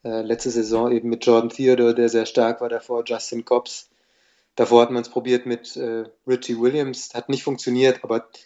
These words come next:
man sieht schon das Konzept von Gordy Herbert, der eben einen sehr, sehr starken Point Guard auf dem Feld haben möchte. Ähm,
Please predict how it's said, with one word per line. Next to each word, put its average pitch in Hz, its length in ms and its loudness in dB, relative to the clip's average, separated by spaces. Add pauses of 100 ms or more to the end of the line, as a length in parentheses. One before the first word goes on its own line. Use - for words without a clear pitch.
(180)
man 123 440 -2
sieht 139 200 -6
schon 127 180 4
das 120 160 2
Konzept 120 560 -2 (380)
von 113 680 -10
Gordy 117 260 2
Herbert, 117 340 4
der 117 120 2
eben 123 260 -4
einen 120 340 0
sehr, 113 180 4
sehr 110 140 2
starken 113 400 -2
Point 120 260 0
Guard 120 160 2
auf 123 160 -4
dem 123 140 -12
Feld 120 260 0
haben 120 260 -2
möchte. 120 320 -6 (580)
Ähm, 117 400 -8